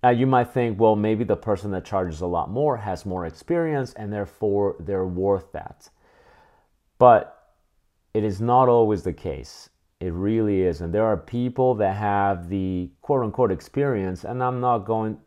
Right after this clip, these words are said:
to demean people's experience, okay? But there are people that have the experience,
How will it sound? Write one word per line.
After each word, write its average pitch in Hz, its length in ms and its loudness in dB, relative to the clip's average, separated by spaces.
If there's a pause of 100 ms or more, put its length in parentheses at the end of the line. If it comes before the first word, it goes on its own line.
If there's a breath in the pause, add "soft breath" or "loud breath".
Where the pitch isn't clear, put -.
to 104 160 -4
demean 95 760 -6
people's 87 480 -10
experience, 85 640 -8
okay? 92 400 -8
But - 320 -4
there 120 100 0
are 139 100 2
people 139 320 -2
that 98 120 2
have 110 420 0
the 98 140 -2
experience, 92 760 -6